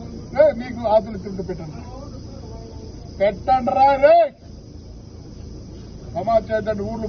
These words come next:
బాగుండండి. సమాజ్ చేస్తారా? వస్తారంట మోటార్ సైకిల్లో, వాడే తిరిగి పోలేడు, మీరే వస్తారు తిరిగి.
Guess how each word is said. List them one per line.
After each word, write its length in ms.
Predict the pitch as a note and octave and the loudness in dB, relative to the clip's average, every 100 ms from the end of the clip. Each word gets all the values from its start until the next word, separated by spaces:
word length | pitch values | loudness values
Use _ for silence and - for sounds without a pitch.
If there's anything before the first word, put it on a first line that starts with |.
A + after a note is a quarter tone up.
| G#3+ | 0
బాగుండండి. 540 | A3 G#3+ G#3+ G3 D3 - - - - - - - - - - - - - | 0 -6 -14 -14 -16 -18 -18 -18 -18 -18 -18 -16 -16 -16 -18 -18 -18 -14
సమాజ్ 320 | D#3 G3+ G3+ G3 | -10 -8 -6 -4
చేస్తారా? 360 | F#3+ F#3 - - - - - - - - - - - - - | -4 -4 -4 -6 -8 -14 -14 -16 -16 -16 -14 -16 -16 -14 -12
వస్తారంట 420 | - - A#3+ A#3 G#3+ | -12 -8 -6 -2 0
మోటార్ 180 | G#3+ G#3+ | 0 0
సైకిల్లో, 420 | A3 A3 A3 G3+ A#2+ - - - - - - - - - - - - - - - - | -2 -4 -4 -4 -6 -8 -14 -14 -14 -14 -14 -14 -14 -14 -14 -16 -16 -16 -14 -14 -10
వాడే 340 | C#4 G3 A#3 A3+ | -6 -4 -4 -6
తిరిగి 200 | A#3 A#3+ A3+ | -8 -8 -8
పోలేడు, 340 | A#3 A#3+ A#3 G#3 | -10 -10 -12 -10
మీరే 220 | G3+ A3 A3 | -10 -8 -10
వస్తారు 260 | G3+ G3+ F#3+ | -8 -10 -10
తిరిగి. 240 | F#3+ G3 | -10 -10